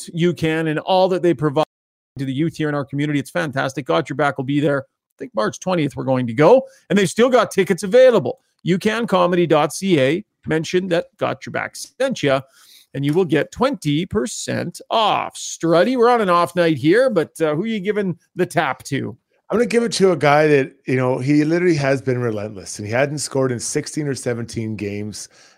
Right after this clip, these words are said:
Speaker 2: Uh, Jake Gensel gets down. He gets a chance to play up. Ricard Raquel, I think he was his first goal in, like, I wanna say seventeen or eighteen games. A, a real
Speaker 1: Hmm.
Speaker 2: defensive gem.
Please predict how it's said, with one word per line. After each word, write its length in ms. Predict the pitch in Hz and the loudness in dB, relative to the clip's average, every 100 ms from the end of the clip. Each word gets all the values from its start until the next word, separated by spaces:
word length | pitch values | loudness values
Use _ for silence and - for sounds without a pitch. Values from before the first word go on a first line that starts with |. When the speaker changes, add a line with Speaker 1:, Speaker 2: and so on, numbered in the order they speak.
| _ | _
Speaker 2:
Uh, 140 | 104 101 | -8 -2
Jake 280 | 135 143 | 0 0
Gensel 320 | 135 120 123 117 | -2 -4 -4 -4
gets 220 | 117 - | -4 -4
down. 280 | 123 110 107 | -4 -4 -4
He 100 | 113 | -2
gets 200 | 123 - | -2 -4
a 40 | |
chance 300 | - 117 113 | -6 -6 -6
to 80 | - | -8
play 180 | - 110 | -8 -6
up. 120 | 107 | -6
Ricard 360 | 104 - 131 127 | -6 -2 -2 -2
Raquel, 380 | 123 117 107 87 | -6 -6 -6 -8
I 100 | 90 | -8
think 160 | 127 | -6
he 80 | 143 | -4
was 120 | 127 | -4
his 200 | 113 101 - | -4 -6 -2
first 280 | 120 123 | -2 -2
goal 220 | - 113 113 | -2 -2 -2
in, 60 | |
like, 340 | 104 90 - _ _ _ _ _ _ - | -6 -8 -12 _ _ _ _ _ _ -2
I 40 | |
wanna 160 | 110 139 | 0 2
say 180 | - 123 | 0 0
seventeen 500 | - 123 127 - 117 | 0 -2 -4 -4 -4
or 40 | |
eighteen 300 | 110 110 110 101 | -4 -4 -8 -6
games. 320 | 104 95 98 | -6 -6 -8
A, 80 | 117 | -4
a 140 | 117 | -2
real 320 | 120 160 156 | 2 4 4
Speaker 1:
Hmm. 320 | 180 139 107 101 _ | 2 -2 -6 -10 _
Speaker 2:
defensive 640 | - - 143 147 - 135 104 | -20 0 0 2 0 0 0
gem. 500 | 104 127 127 135 | 0 2 0 -4